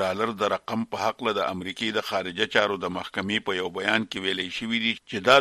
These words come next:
د صفا سوتره توانایۍ د پیداوار دپاره کیدونکو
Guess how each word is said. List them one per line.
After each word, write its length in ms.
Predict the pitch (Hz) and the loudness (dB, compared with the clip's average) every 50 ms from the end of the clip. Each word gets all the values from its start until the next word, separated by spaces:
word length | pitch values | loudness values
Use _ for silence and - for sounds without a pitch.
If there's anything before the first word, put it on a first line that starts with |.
| 123 120 | 6 4
د 100 | 110 - | 0 -2
صفا 300 | 117 98 - 131 127 127 - | -4 -2 2 2 2 2 2
سوتره 340 | - - 98 - 120 117 123 - - | -4 -10 -8 -2 0 0 2 2 2
توانایۍ 560 | 107 107 104 101 107 104 107 117 120 120 107 | 2 2 2 0 2 2 4 4 4 4 2
د 140 | 113 110 - | 0 -2 0
پیداوار 540 | 110 98 98 98 95 98 107 117 117 110 98 | 0 0 2 2 4 4 6 6 6 4 2
دپاره 420 | 104 98 - 110 113 113 110 104 98 92 - _ _ - - | -2 -2 2 4 4 4 4 4 2 0 -4 _ _ -8 -6
کیدونکو 640 | 107 104 98 98 131 156 156 131 - 123 120 123 | -6 -6 -4 -2 -2 -2 -4 -4 -4 -4 -2 -2